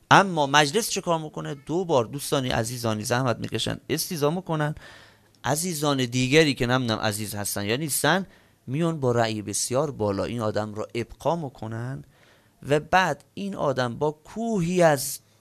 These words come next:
مشکلات مسکن کشور را،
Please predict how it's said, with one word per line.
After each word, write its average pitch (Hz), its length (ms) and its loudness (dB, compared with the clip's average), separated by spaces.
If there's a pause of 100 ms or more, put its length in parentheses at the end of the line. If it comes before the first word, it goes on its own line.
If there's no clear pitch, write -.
(720)
مشکلات 156 1200 0 (1600)
مسکن 131 640 -2
کشور 113 520 -4
را، 101 340 -10